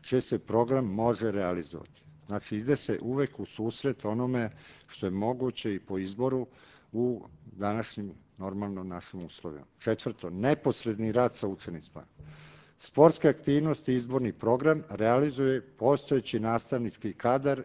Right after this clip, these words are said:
i škola ne može da otvara nova radna mesta za izvođenje ovog izbornog programa,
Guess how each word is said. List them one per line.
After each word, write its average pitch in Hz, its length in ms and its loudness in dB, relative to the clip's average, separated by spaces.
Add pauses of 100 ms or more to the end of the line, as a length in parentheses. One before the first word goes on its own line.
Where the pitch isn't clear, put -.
i 127 80 -12
škola 123 380 2
ne 110 200 0
može 127 280 0
da 110 120 0
otvara 117 360 0
nova 113 280 -2
radna 104 300 -4
mesta 107 400 -6
za 95 140 -6
izvođenje 104 400 -6
ovog 104 200 -8
izbornog 98 460 -8
programa, 127 440 -4